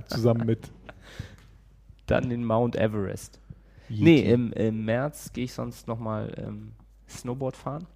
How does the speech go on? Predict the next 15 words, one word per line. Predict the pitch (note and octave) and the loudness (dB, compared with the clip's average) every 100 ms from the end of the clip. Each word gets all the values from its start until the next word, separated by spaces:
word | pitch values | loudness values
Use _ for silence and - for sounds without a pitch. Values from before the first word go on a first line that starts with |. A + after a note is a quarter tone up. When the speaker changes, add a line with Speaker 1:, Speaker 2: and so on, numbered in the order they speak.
| - - - | -20 -6 2
Speaker 1:
Und | D3+ | 4
jetzt | A#2+ F#3+ - | 6 4 2
kommt's. | - G2 F#2+ - | -2 -2 -6 -6
Jetzt | C3 E3 - - | -2 -2 -4 -2
habe | C3 | -2
ich | C3+ | 0
noch, | F2+ | 0
auch | |
noch | A#2 | 0
mal | A2+ | 0
eine | A2+ | 0
wichtige | A#2+ - G2 | -2 -2 -6
Information | F#2 G2+ - G2 | -4 -8 -8 -10
für | - - | -8 -10
euch. | - | -10